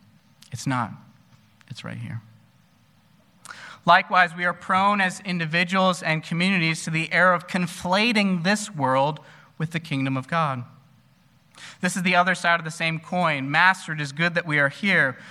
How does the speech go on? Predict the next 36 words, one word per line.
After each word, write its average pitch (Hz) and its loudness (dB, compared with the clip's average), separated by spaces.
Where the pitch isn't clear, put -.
We 180 0
see 240 -2
here, 214 4
and 202 4
even 214 -2
on 170 0
Emmaus 175 0
Road, 170 2
that 180 -2
the 175 -6
disciples 202 -2
still 220 -2
had 208 2
an 190 -6
entirely 185 4
different 185 -2
paradigm 165 2
of 165 -6
glory. 190 0
They 170 0
believed 190 0
the 196 2
main 214 4
issue 208 0
in 165 0
life 143 4
is 175 -4
the 170 -4
imbalance 175 2
of 180 -8
power, 208 6
and 143 0
that 147 -2
Jesus 185 -4
would 160 -4
go 190 4